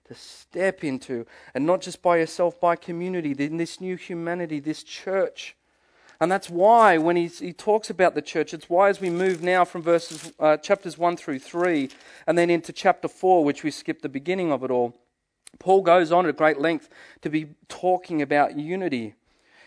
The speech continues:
He, he says that you need to be bearing with one another. Make every effort to keep the unity of the Spirit through the bond of peace. There's one body, one Spirit,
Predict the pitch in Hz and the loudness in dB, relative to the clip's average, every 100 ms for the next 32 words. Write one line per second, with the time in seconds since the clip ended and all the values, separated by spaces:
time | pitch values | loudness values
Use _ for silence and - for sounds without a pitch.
0 | _ 175 147 170 - 180 175 175 175 170 | _ -10 -8 -8 -2 0 0 -2 -2 -2
1 | 165 151 156 170 180 170 151 143 139 131 | -4 -4 2 2 2 2 0 0 0 0
2 | 123 120 135 147 185 175 165 170 180 - | 0 0 0 0 -2 -2 -4 -4 -4 -4
3 | 147 - 151 - 202 190 - 143 131 165 | -6 -6 -16 -6 -4 -4 -6 -10 -6 -2
4 | 175 165 143 113 117 - - 160 156 - | -2 -2 -4 -4 -10 -12 -4 -4 -2 -8
5 | 127 120 131 143 147 143 135 117 _ 160 | -12 -4 0 2 0 -2 -8 -10 _ -6
6 | 139 139 123 135 131 139 156 131 123 120 | -6 -8 -4 -4 -2 0 0 -2 -6 -6
7 | - - 165 120 | -12 -4 -2 -2